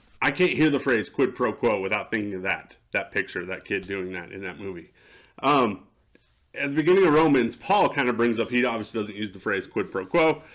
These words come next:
um, but Paul's talking about how he longs to visit Rome and how he really wants to come and see them and visit them.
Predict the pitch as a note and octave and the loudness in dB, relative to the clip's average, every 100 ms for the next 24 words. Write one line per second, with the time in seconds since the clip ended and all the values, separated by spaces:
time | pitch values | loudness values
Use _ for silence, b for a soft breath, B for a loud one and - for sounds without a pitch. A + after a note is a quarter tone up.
0 | B B B - C3+ B2+ A#2+ A#2+ C3+ - | B B B -2 2 2 0 -2 -8 0
1 | F#3+ F3 F3+ D#3+ D3 C3+ C#3 C3+ B2 - | 2 2 2 2 0 -2 -4 -4 -4 -6
2 | C3 B2+ B2+ D3 D#3+ D#3 B2 D3+ B2+ C3 | -4 0 2 4 4 4 0 -2 0 2
3 | A#2+ B2+ G#2+ G#2+ F2+ - _ _ B B | 2 -2 -2 -4 -6 -16 _ _ B B
4 | B - G#2+ B2+ B2+ C3+ A#2+ B2 D#3 D#3 | B -10 -6 -4 2 2 2 4 6 6
5 | D3 C#3 - C#3 C#3 A#2 G2+ E3+ D3+ C#3 | 4 2 0 -2 0 -2 -2 0 2 4
6 | C3+ A#2 G#2+ C#3+ C3 C#3 C#3 B2+ B2 | 4 2 2 0 2 0 2 2 0